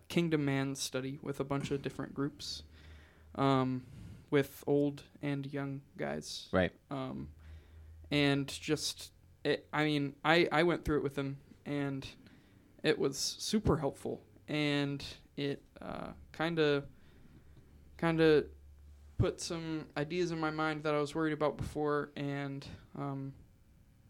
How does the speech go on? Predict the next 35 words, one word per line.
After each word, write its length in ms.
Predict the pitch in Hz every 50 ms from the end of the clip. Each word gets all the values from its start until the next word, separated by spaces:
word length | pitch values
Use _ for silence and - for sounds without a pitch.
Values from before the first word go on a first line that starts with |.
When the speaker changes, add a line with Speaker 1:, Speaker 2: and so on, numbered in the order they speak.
| - _ _ - - -
Speaker 1:
I 80 | 185
don't 140 | 175 147 135
know, 120 | 135 139 143 -
I 40 | 180
did 180 | 160 160 156 156
some, 280 | - 151 143 143 143 - - - - - - - _
did 140 | - 165 160
some 140 | - 160 147
praying 300 | - - 151 147 143 143
on 120 | 139 143
it, 140 | 139 139 -
and 280 | - 143 139 139 139 - -
it 60 | -
was, 300 | 151 147 143 - - - -
it 120 | 147 147
was 180 | 143 147 - - - -
a, 220 | 143 - - - - -
an 160 | - - 143
awesome 360 | - - 165 180 170 - 139 135
study. 400 | - - 151 170 165 147 - - - - - - - - _ -
Um, 400 | - 147 147 147 143 143 139 143 143 - - 147
but 280 | 147 151 147 139 - - _ - - - - - - - _ _ _ _ _ _ _ _ _ _ _ _ _ _ _ _ _
then 340 | - 165 165 165 165 156 151 151
there's 420 | 156 156 160 156 151 147 - - - -
the 80 | 160
men 500 | 151 156 170 180 180 170 165 160 160 160 - - -
who 440 | - 160 156 156 151 151 147 147 147 - - - _ -
went 300 | - 165 170 165 - -
through 220 | - - 185 180 170
that, 260 | 170 151 - - - _ _ _ _ _ _ _ - - - - _ -
through 160 | 175 190 185
that 200 | 180 156 - -
study 300 | - - 175 170 156 147
with 260 | 143 175 240 - -
him, 240 | - 139 135 139